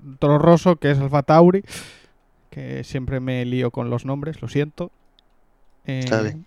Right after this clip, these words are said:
Speaker 1: al menos no dije Force India otra vez. <laughs> Pero, pero bueno, ya eso, ya empezamos ahí con más presentaciones, ya se ve correr a los coches. Esto cada día está más, está más calentito.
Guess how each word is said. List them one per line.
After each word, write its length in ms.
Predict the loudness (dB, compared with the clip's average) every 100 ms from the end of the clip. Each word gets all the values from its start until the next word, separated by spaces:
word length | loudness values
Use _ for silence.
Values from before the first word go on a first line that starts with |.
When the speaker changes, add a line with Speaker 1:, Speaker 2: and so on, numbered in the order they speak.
| _
Speaker 1:
al 140 | -4
menos 260 | 0 2 2
no 100 | 4
dije 340 | 2 2 -2 0
Force 300 | -2 -4 -6
India 200 | -6 -6
otra 140 | -6
vez. 100 | -6 -10 -20 -20 -20 _ _ _ _ _ _ _ _ _ -8
<laughs> 340 | -4 -4 -6 -4
Pero, 480 | 2 2 2 2 0
pero 140 | 0 0
bueno, 220 | 0 -4 -4
ya 800 | 0 2 2 2 0 -2 -2 -4
eso, 180 | -8 -14
ya 80 | -18
empezamos 420 | -16 -14 -12 -8
ahí 160 | -6 -6
con 160 | -8
más 840 | -8 -8 -6 -8 -12 -18 -18 -18 -8
presentaciones, 1300 | -6 -4 -4 -6 0 4 4 4 0 0 2 0 -2
ya 220 | -2 0 0
se 200 | -2 -2
ve 260 | 0 -2
correr 240 | -2 -2 0
a 60 | 0
los 260 | -2 -4
coches. 960 | 2 2 2 0 0 2 2 0 -2 -10 -20 -20 _ _ _ _ _ _
Esto 240 | -6 2 4
cada 200 | 6 6
día 220 | 6 4
está 300 | 2 2 2
más, 920 | 4 2 2 0 -4 -8 -14 -16 -16 -16
está 200 | -12 -6
más 400 | -2 0 -2 -2
calentito. 600 | -2 0 0 -2 -6 -6